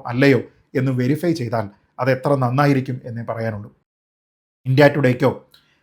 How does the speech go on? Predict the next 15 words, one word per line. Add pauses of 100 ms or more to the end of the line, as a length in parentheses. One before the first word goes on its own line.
(220)
ടെലഗ്രാഫിനോ, (640)
ഏഹ്,
ടൈംസ്
നൗവിനോ (440)
ഇന്ത്യൻ
എക്സ്പ്രസിനോ
ഒക്കെ (340)
ഒരൊറ്റ
ദിവസം
കൊണ്ട് (200)
അദ്ദേഹം
പറഞ്ഞിരിക്കുന്ന
ഈ (260)
ആരോപണങ്ങളെ
പൊളിച്ചെടുക്കാമെങ്കിൽ